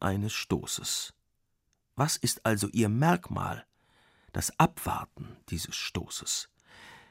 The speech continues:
Die verteidigende Form des Kriegführens ist kein unmittelbarer Schild, sondern ein Schild, gebildet durch geschickte Streiche. Was ist der Zweck der Verteidigung?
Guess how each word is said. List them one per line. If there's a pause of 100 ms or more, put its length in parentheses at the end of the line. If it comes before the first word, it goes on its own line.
(260)
Die
verteidigende
Form
des
Kriegführens
ist
kein
unmittelbarer
Schild, (360)
sondern
ein
Schild,
gebildet
durch
geschickte
Streiche. (1120)
Was
ist
der
Zweck
der
Verteidigung?